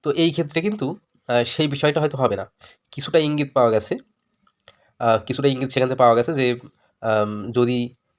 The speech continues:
আহ, এদিকে, আহ, চলে আসে নোটিফিকেশন, দু হা-, আম, দু হাজার বাইশ টেট পাসদের নিয়োগের জন্য ন-, নোটিফিকেশন যদি চলে আসে জানুয়ারিতে, তাহলে সেক্ষেত্রে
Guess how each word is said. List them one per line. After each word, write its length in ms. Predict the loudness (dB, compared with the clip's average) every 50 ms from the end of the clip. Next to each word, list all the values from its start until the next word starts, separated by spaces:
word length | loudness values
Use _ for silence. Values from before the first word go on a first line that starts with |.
| _ -6
আহ, 60 | -4
এদিকে, 380 | -2 0 -2 -2 -2 -2 -2 -2
আহ, 380 | -2 -4 -6 -4 -2 -2 -2 -4 -2
চলে 220 | -2 2 6 6
আসে 220 | 6 6 4 0 0
নোটিফিকেশন, 540 | 0 2 0 0 -2 -4 -4 -4 -4 -2 0
দু 60 | 0
হা-, 240 | 0 0 0 -2 -4
আম, 360 | -6 -6 -10 -14 -14 -12 -10
দু 120 | -8 -6
হাজার 180 | -4 -4 -4 -4 -4
বাইশ 280 | -4 -2 -2 -2 0 -2
টেট 180 | -6 -8 -6 -6
পাসদের 280 | -6 -4 -2 -4 -6 -6 -8 _ _ _ _ _ -4
নিয়োগের 300 | 0 0 0 0 0 -2
জন্য 260 | -2 -4 -2 -2 -4
ন-, 100 | -4 -2
নোটিফিকেশন 520 | -4 -4 -4 -2 -4 -4 -6 -6 -6 -4
যদি 100 | -4 -6
চলে 220 | -2 -2 0 0 0
আসে 140 | -2 0 0
জানুয়ারিতে, 460 | 0 0 0 -2 -4 -4 -8 -10 -10 -10 _ _ _ _ _ _ _ _ _ _ _ _ _ _ _ _ _ _ _ _ _ _
তাহলে 180 | -2 0 0 0
সেক্ষেত্রে 500 | 0 -2 -2 -2 -4 -2 -2 -4 -4